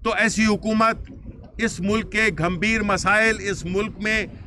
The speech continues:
जिस तरह से महंगाई में झोंक दिया है पाकिस्तान के अवाम को, बिजली के बिल उसकी latest example हैं कि जिस तरीके से पाकिस्तान के अवाम का खून चूसा जा रहा है,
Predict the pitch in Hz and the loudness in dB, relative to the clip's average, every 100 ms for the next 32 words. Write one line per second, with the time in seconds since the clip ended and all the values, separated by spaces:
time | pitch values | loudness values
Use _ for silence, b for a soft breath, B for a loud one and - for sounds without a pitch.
0 | B - 170 196 208 202 196 196 202 180 | B -6 -4 -2 0 0 0 0 0 2
1 | 175 170 202 214 208 185 160 220 220 196 | 2 2 2 2 0 0 2 2 2 0
2 | 220 196 196 196 185 160 165 190 175 147 | 2 4 4 2 0 -2 0 0 0 0
3 | 156 160 170 143 131 104 - - - - | 2 4 2 0 -4 -6 -8 -12 -14 -14
4 | - - - 170 175 214 196 185 156 208 | -16 -14 -2 0 0 0 0 0 2 2
5 | 214 190 175 - 196 196 170 - - - | 0 -4 -8 -6 -6 -4 -6 -12 -16 -16
6 | - - - 143 220 226 233 - 190 160 | -16 -16 -6 0 2 4 2 2 -2 0
7 | 175 196 202 185 170 185 160 175 156 214 | 2 2 2 4 4 2 0 -4 -2 -4
8 | - 180 185 190 156 175 180 165 170 151 | -2 -2 0 -2 0 0 0 -2 -4 -4
9 | - 180 185 160 165 156 180 196 170 143 | -2 -2 -2 -2 -2 2 0 0 -4 -6
10 | - 247 285 240 208 180 175 151 143 135 | -4 0 2 2 0 -2 0 2 2 0
11 | 117 | -2